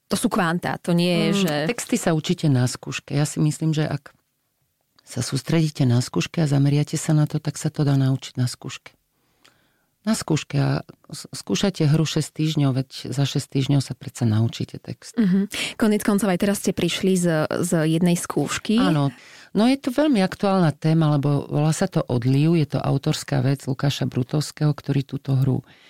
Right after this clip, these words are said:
Speaker 2: režíruje a ju napísal a je to o odlive z tejto krajiny. Je to odlive nielen mladých ľudí, ktorí teraz odchádzajú a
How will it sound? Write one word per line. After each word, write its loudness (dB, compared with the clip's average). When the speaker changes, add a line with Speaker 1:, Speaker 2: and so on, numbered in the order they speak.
Speaker 2:
režíruje 2
a -6
ju 2
napísal 0
a 2
je 0
to -4
o -2
odlive 2
z -20
tejto 0
krajiny. 0
Je 0
to -2
odlive 2
nielen 4
mladých 2
ľudí, 2
ktorí -2
teraz -4
odchádzajú 0
a -2